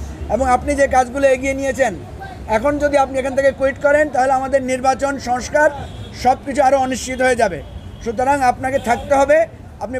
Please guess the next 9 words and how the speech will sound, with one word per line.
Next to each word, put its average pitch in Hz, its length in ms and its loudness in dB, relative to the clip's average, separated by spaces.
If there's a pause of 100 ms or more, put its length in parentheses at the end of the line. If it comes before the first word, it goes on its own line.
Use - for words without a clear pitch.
পদত্যাগের 254 480 0
চিন্তা 269 240 -2
করতে 254 220 -2
পারবেন 277 320 0
না। 311 240 0 (400)
আপনার, 269 540 2 (200)
আমরা 254 380 0
সবাই 294 380 2
মিলে 254 260 -2